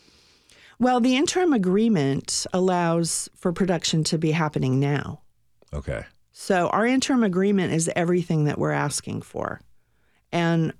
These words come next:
Speaker 1: independent productions that are not associated with the A M P T P have said, "Wow, we don't think you're asking for too much. We don't have a problem with this."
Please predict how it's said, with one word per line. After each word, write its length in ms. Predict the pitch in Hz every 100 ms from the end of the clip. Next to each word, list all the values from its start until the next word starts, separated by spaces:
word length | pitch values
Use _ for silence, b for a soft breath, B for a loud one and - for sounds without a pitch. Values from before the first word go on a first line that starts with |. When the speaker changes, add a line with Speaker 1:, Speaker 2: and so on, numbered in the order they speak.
| - -
Speaker 1:
independent 540 | 185 202 214 190 185
productions 640 | - 175 180 - 175 165 -
that 160 | 165
are 100 | 160
not 400 | 160 170 180 196
associated 640 | 170 - 170 165 160 156 156
with 180 | 160
the 120 | 156 147
A 100 | 151
M 100 | 151
P 160 | 160
T 180 | 147 151
P 420 | 151 196 175 156 B B B B B B
have 180 | 185
said, 320 | 180 208 185 180
"Wow, 320 | 165 247 185
we 160 | 160
don't 180 | 196 262
think 200 | 254 226
you're 100 | 202
asking 400 | 165 165 - 160
for 180 | 156 165
too 240 | 156 165
much. 500 | 156 147 190 202 - - _
We 80 | 165
don't 140 | 180 233
have 180 | 220 196
a 60 |
problem 440 | 151 165 143 143 143
with 200 | 143 -
this." 360 | 151 170 170